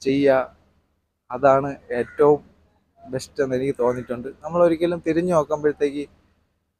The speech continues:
ഒരിക്കൽ, ഒരിക്കൽ ഞാൻ ഇതിപ്പോ ഇന്ന് ചെയ്തിട്ട് നാളെ എന്താവും എന്ന് എനിക്കറിയില്ല ബ്രോസ്. ഏഹ്, എന്നാ എൻ്റെ എത്ര പേര് എന്നെ, എൻ്റെ അടുത്ത് പ്രതികരിക്കും, ഏതൊക്കെ രീതിയിൽ പ്രതികരിക്കും എന്ന് എനിക്കറിയത്തില്ല.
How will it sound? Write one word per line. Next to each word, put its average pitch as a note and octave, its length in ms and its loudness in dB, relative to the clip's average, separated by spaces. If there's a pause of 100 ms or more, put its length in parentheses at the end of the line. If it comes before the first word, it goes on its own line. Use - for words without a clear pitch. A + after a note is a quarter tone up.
(720)
ഒരിക്കൽ, D3+ 400 6 (200)
ഒരിക്കൽ G3 340 6 (140)
ഞാൻ G3+ 100 6 (120)
ഇതിപ്പോ G#3+ 380 6
ഇന്ന് G#3+ 220 4
ചെയ്തിട്ട് G3+ 340 8
നാളെ G3 340 8
എന്താവും G3+ 340 6
എന്ന് G#3+ 140 2
എനിക്കറിയില്ല F#3+ 500 6 (100)
ബ്രോസ്. C#3+ 280 -2 (200)
ഏഹ്, C#3 220 -8 (580)
എന്നാ C#3+ 180 -4 (180)
എൻ്റെ D#3+ 220 4 (220)
എത്ര - 160 0 (160)
പേര് F3+ 280 8
എന്നെ, F3 180 0 (100)
എൻ്റെ E3 200 0
അടുത്ത് F3 200 -2 (100)
പ്രതികരിക്കും, E3 560 2 (120)
ഏതൊക്കെ E3 380 2 (100)
രീതിയിൽ E3 320 4
പ്രതികരിക്കും D#3+ 480 0
എന്ന് D#3+ 140 -8
എനിക്കറിയത്തില്ല. C#3+ 540 0